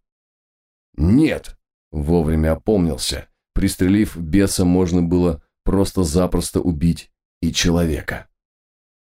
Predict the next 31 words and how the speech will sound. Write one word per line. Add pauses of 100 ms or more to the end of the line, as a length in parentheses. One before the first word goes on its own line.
(320)
Бармен,
конечно,
сам
во
всем
виноват,
но (320)
не
я
ему
последний
судья. (720)
Когда
ты
стреляешь
в
противника
на
войне,
это
одно
дело. (400)
Вопрос
личной
жизни
и
смерти.
А
вот
так,
походя,